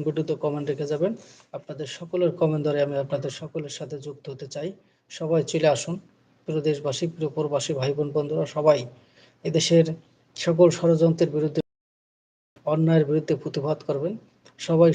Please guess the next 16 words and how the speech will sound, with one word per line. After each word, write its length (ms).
সবার 260
বজ্র 240
কণ্ঠকে 500
জাগিয়ে 320
তুলবেন। 280
সবাই 300
চলে 240
আসুন, 180
সবাই 240
সবাইকে 300
সাপোর্ট 340
করে 200
যান। 120
প্রিয় 180
বন্ধুরা, 380
যারা, 180